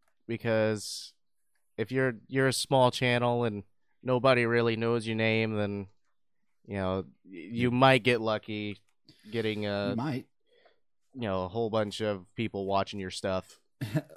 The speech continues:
Speaker 2: Like, when I was, when I had that one video on my channel, that Minecraft map that got seven point eight K.
Speaker 1: Oh, yeah.
Speaker 2: After that, my videos didn't really get that many views anymore.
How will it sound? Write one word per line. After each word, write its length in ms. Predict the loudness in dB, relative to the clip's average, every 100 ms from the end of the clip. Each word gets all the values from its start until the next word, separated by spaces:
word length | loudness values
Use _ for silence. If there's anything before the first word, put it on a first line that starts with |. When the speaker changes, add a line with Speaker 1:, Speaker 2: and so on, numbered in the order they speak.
| _ -20 _
Speaker 2:
Like, 280 | 2 2 2 -2
when 140 | 0
I 120 | 2
was, 500 | 4 4 2 0 -8 -14 _
when 160 | -2 2
I 200 | 2 4
had 220 | 2 4
that 200 | 2 0
one 180 | -2 -2
video 280 | -2 0 0
on 40 |
my 140 | -2
channel, 460 | -4 -4 -4 -6 -6
that 240 | -6 -6 -8
Minecraft 420 | -10 -8 -6 -8
map 280 | -8 -8 -8
that 160 | -8 -6
got 200 | -6 -6
seven 220 | -8 -8
point 240 | -8 -6 -6
eight 140 | -6
K. 340 | -4 -4 -6 -14 _ _ -2
Speaker 1:
Oh, 160 | -2
yeah. 340 | 0 -4 -8 -6
Speaker 2:
After 320 | -2 0 0
that, 400 | 2 4 4 2 _ _ _ _ _ _ _ -4
my 140 | -4
videos 480 | -2 0 2 2 0
didn't 240 | -8 -4
really 380 | -2 0 -2 -6 _ _ _ _
get 160 | -6 -4
that 120 | -4
many 220 | -6 -8
views 300 | -8 -8 -8
anymore. 400 | -10 -12 -14 -16